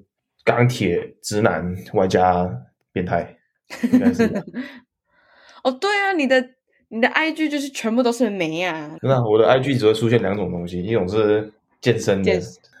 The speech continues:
Speaker 1: 另外一种就是真的就是妹啊，大概比例大概是二比八吧，妹啊占八成。
Speaker 2: <laughs>
Speaker 1: 真的啊。
Speaker 2: 好，所以，所以看了觉得很开心，赏心悦目。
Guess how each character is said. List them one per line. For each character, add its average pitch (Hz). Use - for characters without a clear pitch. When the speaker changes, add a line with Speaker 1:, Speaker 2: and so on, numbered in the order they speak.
Speaker 1:
另 113
外 104
一 101
种 92
就 95
是 101
真 101
的 98
就 95
是 92
妹 87
啊， 87
大 110
概 131
比 -
例 127
大 135
概 127
是 123
二 120
比 -
八 92
吧， 85
妹 95
啊 104
占 101
八 87
成。 -
Speaker 2:
<laughs> -
Speaker 1:
真 113
的 120
啊。 123
Speaker 2:
好， 170
所 -
以， 202
所 269
以 -
看 285
了 208
觉 190
得 214
很 190
开 185
心， 180
赏 165
心 190
悦 190
目。 160